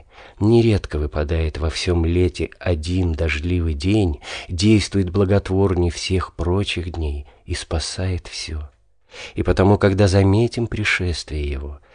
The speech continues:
воспрянем, сохраним особенное трезвение,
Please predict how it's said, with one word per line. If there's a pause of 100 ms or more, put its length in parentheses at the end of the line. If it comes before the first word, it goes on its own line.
(140)
воспрянем, (440)
сохраним
особенное
трезвение,